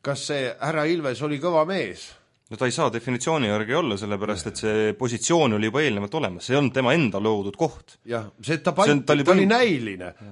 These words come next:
Speaker 1: Aga tegelikult ta ei saanud isegi oma naisegagi hakkama, noh. Mis kõvast mehest me siin räägime? Noh, kuigi poliitikud on väga viisakad, nad oskavad varjata oma kõvatsemist, aga, mm,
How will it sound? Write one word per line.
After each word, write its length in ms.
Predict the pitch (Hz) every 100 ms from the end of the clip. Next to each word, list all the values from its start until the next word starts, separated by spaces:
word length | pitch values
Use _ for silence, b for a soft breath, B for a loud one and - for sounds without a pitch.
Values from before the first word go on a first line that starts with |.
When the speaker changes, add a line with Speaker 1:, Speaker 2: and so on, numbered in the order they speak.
| -
Speaker 1:
Aga 160 | 135 185
tegelikult 320 | 202 151 127
ta 80 | 156
ei 20 |
saanud 160 | 151 143 170
isegi 180 | 147
oma 140 | 131 147
naisegagi 640 | 208 202 139 107 101 98
hakkama, 560 | 101 - - 78 76 85
noh. 160 | 92 - _ _ _ _ -
Mis 140 | 135 -
kõvast 380 | 196 123 - 185
mehest 300 | 190 135 -
me 60 | 98
siin 160 | 101
räägime? 540 | 98 101 85 78 71 73 _ _ _ b b b b b b b
Noh, 160 | 139 139
kuigi 320 | 156 131 123 120 117 113 113 117 135
poliitikud 500 | 143 139 120 117 117
on 20 |
väga 160 | 120 127
viisakad, 460 | 165 147 117 104 98
nad 160 | 101
oskavad 240 | 101 - 131
varjata 380 | 190 135 - 95
oma 160 | 95 90
kõvatsemist, 840 | 113 92 - - 82 78 - -
aga, 220 | 82 80 87 _ B B B B B B B -
mm, 300 | 101 104